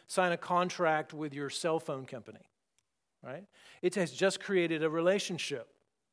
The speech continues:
between you and your cell phone company. And your cell phone company promises to service your, your cell phone by giving it the ability to make phone calls and to look up things on the internet and do apps and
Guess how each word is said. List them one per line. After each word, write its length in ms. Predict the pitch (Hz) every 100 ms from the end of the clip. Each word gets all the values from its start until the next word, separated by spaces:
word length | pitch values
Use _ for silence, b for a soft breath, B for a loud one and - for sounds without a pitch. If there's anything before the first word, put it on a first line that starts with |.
| -
between 320 | 143 180 175
you 140 | 196
and 60 | 190
your 120 | 170
cell 200 | - 190
phone 220 | 180 160
company. 480 | 143 135 117 107 - _ _ b b b b b b
And 80 |
your 100 | 151
cell 200 | 147 208
phone 160 | 202 196
company 320 | 202 196 180
promises 760 | - 196 202 226 208 165 143 -
to 280 | 175 147 135 B B
service 640 | - 202 180 165 - - 156
your, 200 | 165 175 175
your 120 | 160
cell 320 | 160 - 202 196
phone 320 | 185 147 127
by 140 | 147
giving 320 | 143 170 175
it 160 | 156 151 _ _ _ _ -
the 80 | 151
ability 400 | 156 165 156 156
to 140 | 151
make 180 | 156 147
phone 240 | 185 185
calls 460 | 180 156 143 135 135
and 140 | 135
to 160 | - 143
look 260 | 135 147 156
up 100 | -
things 240 | 151 139
on 80 | 143
the 80 | 143
internet 480 | 151 151 135 127
and 140 | 123 127
do 220 | 139 139
apps 380 | 147 143 135 -
and 200 | 127 123